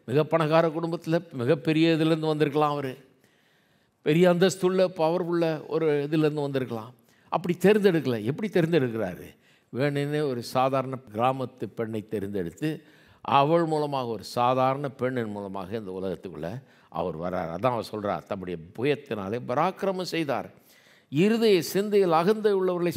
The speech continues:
சிதறடித்தார்." அவருடைய வருகையே, அவர் குழந்தையா வந்து பிறந்ததே வந்து பெருமை உள்ளவர்களெல்லாம் நாக் அவுட் பண்ண மாதிரி ஆயிடுச்சு. அஹ்?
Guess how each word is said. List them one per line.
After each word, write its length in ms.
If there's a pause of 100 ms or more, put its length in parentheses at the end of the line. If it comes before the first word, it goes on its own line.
(100)
சிதறடித்தார்." 640
அவருடைய 360
வருகையே, 920 (520)
அவர் 240
குழந்தையா 360
வந்து 200
பிறந்ததே 720
வந்து 640 (380)
பெருமை 440
உள்ளவர்களெல்லாம் 640
நாக் 480
அவுட் 220
பண்ண 220
மாதிரி 280
ஆயிடுச்சு. 440 (380)
அஹ்? 240